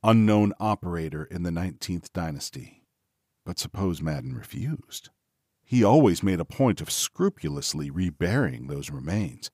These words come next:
It was a matter of principle with him, and no doubt some superstition complex, the hardest of all to combat with because of its sheer unreasonableness. Briefly, it was impossible to risk the chance of his refusal. He got out of bed,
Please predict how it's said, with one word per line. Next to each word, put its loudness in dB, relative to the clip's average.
It 2
was 6
a 2
matter 0
of -12
principle -6
with -16
him, -14
and -4
no 0
doubt -2
some -2
superstition -4
complex, -12
the -4
hardest 4
of 2
all 6
to -8
combat 0
with -8
because 0
of 0
its -6
sheer 2
unreasonableness. -2
Briefly, -2
it 0
was 0
impossible -4
to -14
risk -8
the -10
chance -10
of -14
his -12
refusal. -14
He -14
got -8
out -6
of -14
bed, -10